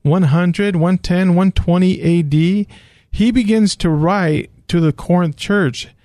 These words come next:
It is one of the oldest surviving Christian writings we have outside of the New Testament. Now,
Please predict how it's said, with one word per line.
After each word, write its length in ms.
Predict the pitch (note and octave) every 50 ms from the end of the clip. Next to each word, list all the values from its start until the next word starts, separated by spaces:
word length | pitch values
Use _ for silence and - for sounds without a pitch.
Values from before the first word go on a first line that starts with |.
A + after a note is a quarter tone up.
| _ _ _ -
It 100 | - D#3+
is 240 | E3+ E3+ F3 D#3+ C3
one 380 | C#3 C#3 D3+ E3+ G3 A#3 C#4 C#4+
of 100 | D4 B3+
the 180 | - F#3 - - -
oldest 480 | - D#3+ F#3+ G#3 G3 A3 G#3+ - -
surviving 720 | - - D3+ C3+ C3+ C3+ D3 E3 E3+ E3 E3+ F3 F3 D#3+
Christian 520 | - - - F#3 - - - - F3 D#3+ D3+
writings 840 | C#3+ C#3 C#3 C#3+ D3+ F#3+ G3+ F3 C3+ A#2 A2 A2 A#2+ B2 B2 - -
we 240 | C3 B2+ D3+ F3 F3
have 460 | C#3+ D3+ D#3 C#3 C3+ B2+ A#2 A#2+ D3+ - _
outside 1000 | - B2 C#3 D#3 - - - - - - D3 D3 D3 B2 A2 G#2+ A2+ A#2 A#2+ - _ _ _ _ _ _ _ _ _ _ -
of 140 | G#3+ C#3
the 80 | C3 C#3+
New 240 | C#3+ D3 F3 A3+ B3+
Testament. 640 | - - D#3 C3 - - - A#2+ G#2+ - E2+ - - _ _ _ _ _ _ _ _ _ _ _ _ _ _ _ _ _ _ -
Now, 380 | - C3 C3 C#3 C#3+ C#3 C#3